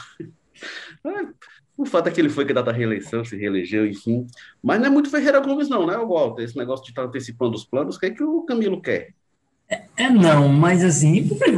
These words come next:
Speaker 2: bom, primeiro porque, evidentemente, o Camilo não é obrigado a atender o, nesse momento, na situa-, na circunstância atual, a atender a estratégia do, que o grupo, que o, principalmente o senador Cid Gomes, que é quem de fato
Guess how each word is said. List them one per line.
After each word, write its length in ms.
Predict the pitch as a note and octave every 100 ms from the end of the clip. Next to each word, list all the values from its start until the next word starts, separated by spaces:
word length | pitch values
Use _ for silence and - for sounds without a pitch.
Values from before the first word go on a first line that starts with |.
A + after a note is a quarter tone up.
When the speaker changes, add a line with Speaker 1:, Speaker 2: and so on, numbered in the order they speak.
| D#3+
Speaker 2:
bom, 160 | C#3+ -
primeiro 420 | G3 F#3+ A#3+ A#3+
porque, 260 | E4+ D#4+ D4+
evidentemente, 1040 | A3+ D#3+ C#3 C#3 C3+ D3 C#3 B2+ C#3+ D3+
o 80 | A3
Camilo 400 | G#3+ C3+ C#3+ E3
não 120 | E3
é 20 |
obrigado 640 | D#3 D3 B2 B2+ C#3 D3+
a 240 | D3+ D3 C#3+
atender 520 | C3+ C#3 B2 B2+ C#3+
o, 540 | F#3+ G#3 E3+ C3 - - - - B2 -
nesse 400 | B2+ D3+ E3 -
momento, 500 | D#3+ B2+ B2 C#3+ -
na 100 | C3+
situa-, 260 | C3+ B2+ A#2+
na 100 | A#2
circunstância 520 | - - B2 B2+ A#2+
atual, 400 | B2+ C3 B2+ C#3
a 40 | D#3+
atender 400 | D#3+ E3+ D3 D3+
a 80 | F3
estratégia 640 | - F#3 - C#3 C#3+ D#3
do, 440 | D3 C#3 D#3 - - - _ _ _ _ _ _ -
que 160 | B2+
o 120 | C3
grupo, 540 | C3+ C3 C3+ C#3+ - - -
que 80 | C3+
o, 180 | B2+ -
principalmente 480 | D#3 D3+ C3+ C3+ C3+
o 20 |
senador 640 | C#3 C3+ A2+ B2 A2+ G#2+ - - - - - _ -
Cid 260 | - B2
Gomes, 340 | A2 C3 F#3+ -
que 80 |
é 40 | A2
quem 280 | A#2+ A2+ G#2+
de 100 | G2+
fato 440 | B2 A2 -